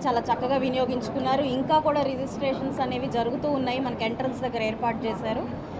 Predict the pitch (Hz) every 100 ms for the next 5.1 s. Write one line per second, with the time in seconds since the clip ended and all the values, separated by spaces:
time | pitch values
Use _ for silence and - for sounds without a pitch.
0 | - 220 240 339 294 - 269 330 - 285
1 | - 302 302 302 285 302 285 330 311 277
2 | 294 285 285 294 269 262 269 262 - -
3 | 285 285 262 254 262 262 254 240 277 294
4 | - 247 285 311 311 294 294 269 269 277